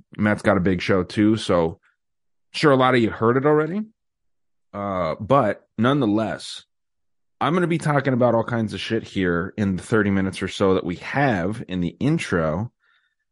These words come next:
But the main thing that I wanted to focus on is this very interesting situation that was going down with a fella named Bob Lee.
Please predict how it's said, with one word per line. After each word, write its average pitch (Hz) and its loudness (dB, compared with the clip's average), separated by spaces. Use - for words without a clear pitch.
But 147 4
the 165 6
main 190 4
thing 247 2
that 165 2
I 151 2
wanted 147 4
to - 0
focus 170 -2
on 107 0
is 92 -4
this 95 -4
very 156 4
interesting 113 -2
situation 98 0
that 90 -4
was 87 -8
going 127 2
down 98 0
with 95 -4
a 98 -4
fella 107 2
named 98 0
Bob 101 0
Lee. 95 -4